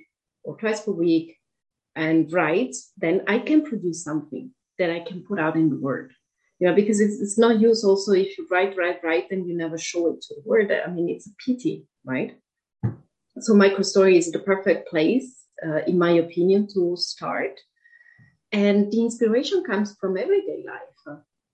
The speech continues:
And if I sit and I have no idea what I want to write, because, you know, I might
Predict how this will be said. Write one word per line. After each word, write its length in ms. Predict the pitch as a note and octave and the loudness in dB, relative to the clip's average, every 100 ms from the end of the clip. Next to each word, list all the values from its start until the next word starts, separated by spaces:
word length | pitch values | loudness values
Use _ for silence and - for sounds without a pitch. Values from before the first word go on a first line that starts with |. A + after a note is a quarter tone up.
| _ _ | _ _
And 220 | F#3 F#3 - | -6 -6 -6
if 240 | A3 G#3+ | -8 -4
I 140 | A#3 A3+ | 0 0
sit 320 | - C#4+ C4+ | -2 -8 -4
and 160 | A3+ G#3 | -4 -2
I 140 | G3 | -2
have 260 | G3 F#3+ F#3+ | -2 -4 -2
no 140 | G#3 | -2
idea 560 | A3+ G3 G3 G3 C4+ - - | -2 0 0 0 -2 -8 -8
what 140 | F#3 | -8
I 100 | F3+ F3+ - _ | -6 -8 -10 _
want 180 | E3+ D#3+ | -2 -2
to 60 | - | -2
write, 320 | D#3 D#3+ C4 - | -2 0 0 -2
because, 460 | G#3+ F3+ - - - | -6 -8 -10 -16 -2
you 100 | E3 | -2
know, 260 | C3+ - _ _ F3+ | -2 -10 _ _ 2
I 80 | |
might 320 | G3 F#3+ F3+ | 4 4 2